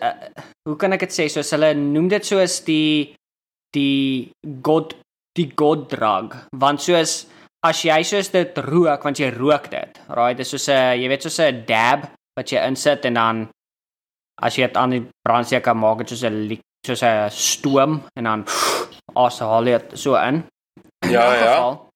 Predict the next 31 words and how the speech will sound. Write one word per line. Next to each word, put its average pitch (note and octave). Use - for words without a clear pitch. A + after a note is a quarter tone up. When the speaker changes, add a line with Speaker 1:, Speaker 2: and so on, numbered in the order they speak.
Speaker 1:
En D#3+
dit, F3
en E3+
dit E3+
hou D3+
net, A3
dit D3
hou C#3+
baie D3
kort. B2+
Dit -
is B2
nie F3+
soos, -
maar C#3+
vir D3
jou C3+
voel D3
dit C3
baie A2
lank. G2
Speaker 2:
Ja. F#2+
Speaker 1:
En D3+
gewoonlik D3
mense C#3+
wat -
trip F#3
op D3+
D C#3
M C#3+
T, C3+